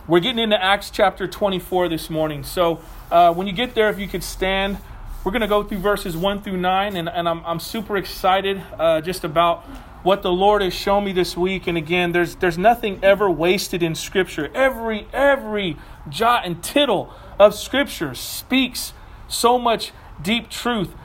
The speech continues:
And, and, and, and, and in the end, the super cool thing is it's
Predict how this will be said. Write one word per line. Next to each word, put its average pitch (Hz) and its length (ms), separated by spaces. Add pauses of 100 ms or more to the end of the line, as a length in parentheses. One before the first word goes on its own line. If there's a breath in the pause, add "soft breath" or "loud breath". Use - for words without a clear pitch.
(160 loud breath)
And, 190 360
and, 196 380
and, 185 280 (180)
and, 185 300
and 185 160
in 208 200
the 180 200
end, 220 320 (640 loud breath)
the 180 100
super 262 380
cool 208 200
thing 202 260
is 180 200 (240 loud breath)
it's 185 240